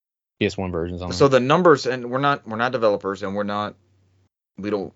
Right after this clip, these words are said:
Speaker 2: we're not privy to seeing how many <laughs> copies these things sell, but there's gotta be a market for 'em for them to keep coming out, right? Where people are able to take advantage of that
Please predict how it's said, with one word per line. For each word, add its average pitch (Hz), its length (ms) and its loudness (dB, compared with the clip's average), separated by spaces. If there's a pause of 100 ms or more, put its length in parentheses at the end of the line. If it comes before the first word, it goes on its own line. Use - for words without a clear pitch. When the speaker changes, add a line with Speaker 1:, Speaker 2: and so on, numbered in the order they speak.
Speaker 2:
we're 101 80 -6
not 98 160 -2
privy 113 260 0
to 107 180 -4
seeing 120 260 -2
how 117 120 2
many 113 340 -2
<laughs> - 20 -12
copies 127 460 -2
these 117 220 -8
things 110 260 -8
sell, 120 340 -2
but 98 200 -4 (300)
there's 123 160 -2
gotta 151 240 4
be 143 100 2
a 110 60 4
market 135 360 -2
for 110 180 -4
'em 107 60 -4
for 107 220 -4
them 110 220 0
to 101 40 -6
keep 101 200 -8
coming 107 240 -4
out, 165 260 -2
right? 113 300 -2
Where 101 160 0
people 101 260 -2
are 101 80 4
able 110 220 0
to 98 80 -2
take 117 180 2
advantage 113 460 -2
of 113 80 -2
that 120 240 -2